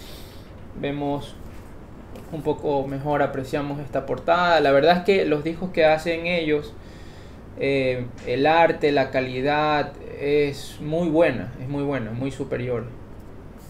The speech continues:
Es un cartón de buen material, las, los colores en mate.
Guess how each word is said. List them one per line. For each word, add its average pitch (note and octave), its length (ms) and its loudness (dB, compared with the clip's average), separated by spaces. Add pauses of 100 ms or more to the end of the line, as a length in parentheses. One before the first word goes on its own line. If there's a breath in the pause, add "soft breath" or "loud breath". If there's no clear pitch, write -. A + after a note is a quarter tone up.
(440)
Es C3+ 220 -2
un C#3 160 -6 (340)
cartón B2+ 460 -2 (1200)
de A#2+ 120 0
buen C3+ 260 0
material, C3+ 840 4
las, C3+ 320 -2
los B2 160 -2
colores D3+ 880 6 (1300 loud breath)
en C3+ 300 -2
mate. C#3+ 760 4